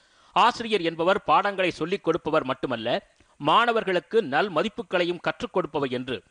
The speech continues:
ஆசிரியர்களின் பணியை வரையறுத்தார் என்று குடியரசுத் தலைவர் கூறினார். மாறிவரும் காலங்கள் கற்பித்தலுக்கான புதிய முறைகளை கோருகிறது என்று கூறிய திரு ராம்நாத் கோவிந்த்,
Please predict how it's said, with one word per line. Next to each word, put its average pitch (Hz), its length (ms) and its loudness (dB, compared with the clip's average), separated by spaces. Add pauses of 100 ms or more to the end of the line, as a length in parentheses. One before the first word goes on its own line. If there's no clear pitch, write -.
(320)
ஆசிரியர்களின் 202 760 2
பணியை 165 360 0
வரையறுத்தார் 139 640 0
என்று 117 300 -8 (260)
குடியரசுத் 190 500 0
தலைவர் 117 340 -6 (220)
கூறினார். 117 460 -4 (640)
மாறிவரும் 170 500 2
காலங்கள் 160 640 0
கற்பித்தலுக்கான 180 920 -2
புதிய 190 400 -4
முறைகளை 170 560 -4
கோருகிறது 151 480 -2
என்று 135 220 -6
கூறிய 135 360 -2
திரு 147 220 -2
ராம்நாத் 139 540 -2
கோவிந்த், 135 320 -4